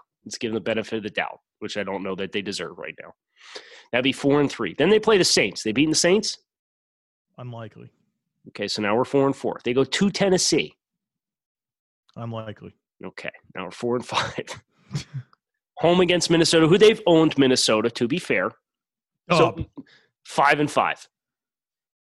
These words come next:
Speaker 2: They're
Speaker 1: If
Speaker 2: gonna
Speaker 1: that, if that's, if they get benefit of the doubt with Carolina and Minnesota.
Speaker 2: So they're gonna be a seven or eight win team, kinda
Speaker 1: And
Speaker 2: like
Speaker 1: then you
Speaker 2: what we
Speaker 1: come
Speaker 2: thought.
Speaker 1: out, Green Bay, Detroit again, Houston, Minnesota,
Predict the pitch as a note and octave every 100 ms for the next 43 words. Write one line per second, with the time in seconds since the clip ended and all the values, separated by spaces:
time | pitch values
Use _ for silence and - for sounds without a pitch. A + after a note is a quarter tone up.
0 | _ _ _ - D#3 C#3+ C#3+ D#3 D#3+ C#3
1 | D3 D3 - C#3+ - C#3 C3 C3 A#2 C3+
2 | C#3 C3 C#3+ C3 A#2 G2 A2+ A2 G#2+ A2
3 | G#2 - A#2+ A2 B2 D#3 D#3 D3 C#3+ _
4 | _ _ _ _ _ _ _ _ _ _
5 | - A2+ G#2+ G#2+ G#2 F#2 - C2+ - -
6 | _ _ _ _ _ _ _ _ _ _
7 | - D3+ D#3 C3+ C3 A#2+ _ _ _ _
8 | _ _ _ - C3 A#2 B2 A#2 A#2 A#2+
9 | A#2+ - G#2 A2 _ _ - G#2+ B2+ B2+
10 | A#2+ A#2+ B2+ B2 B2+ C3+ _ _ _ -
11 | B2+ C3 B2 B2 G#2+ - B2+ A#2+ A2 G#2+
12 | G#2+ - A#2 - A#2 G#2+ G#2 _ - G#2+
13 | G#2+ - G#2 G2 F#2+